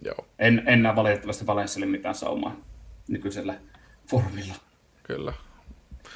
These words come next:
Speaker 2: Mut joo, onhan sillä sunnuntaillekin, kun katsoo, tässä hyppää taas niinkin pitkälle tästä tiistaista, niin siellä on i-, sunnuntai-illan kruunaa Barcelona Sevilla, semmonen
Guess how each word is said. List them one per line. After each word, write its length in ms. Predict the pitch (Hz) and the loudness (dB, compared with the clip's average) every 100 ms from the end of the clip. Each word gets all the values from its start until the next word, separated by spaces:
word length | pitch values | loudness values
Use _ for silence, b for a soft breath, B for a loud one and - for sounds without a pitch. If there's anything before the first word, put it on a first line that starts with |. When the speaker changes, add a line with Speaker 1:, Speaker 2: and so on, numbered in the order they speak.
| B | B
Speaker 2:
Mut 120 | 302 | 4
joo, 180 | 202 143 | 8 8
onhan 240 | 156 165 170 | 8 6 6
sillä 160 | 170 | 4
sunnuntaillekin, 680 | 170 196 180 139 120 117 127 | 4 6 6 8 6 4 0
kun 100 | 123 | 4
katsoo, 320 | 131 123 131 | 4 4 2
tässä 180 | 120 131 | 2 0
hyppää 240 | 127 127 | 0 2
taas 260 | 117 123 - - | 4 2 0 4
niinkin 360 | 143 147 104 | 6 8 4
pitkälle 420 | - 110 - 95 95 - | 0 -2 -2 -4 -4 -8
tästä 200 | - - | -8 -2
tiistaista, 540 | - 123 - 104 - | 4 4 4 -2 -2
niin 100 | 107 | -6
siellä 260 | 101 110 104 | -2 -2 -2
on 100 | 104 b b b _ - | -4 b b b _ -6
i-, 240 | - - | -4 -2
sunnuntai-illan 580 | 123 139 123 113 113 113 | 4 6 6 6 4 2
kruunaa 320 | 113 117 120 | 2 4 4
Barcelona 520 | 123 117 - 113 110 | 4 4 2 2 2
Sevilla, 520 | 110 127 123 139 98 - | 2 2 6 4 4 -4
semmonen 420 | - 107 104 101 | -4 0 2 0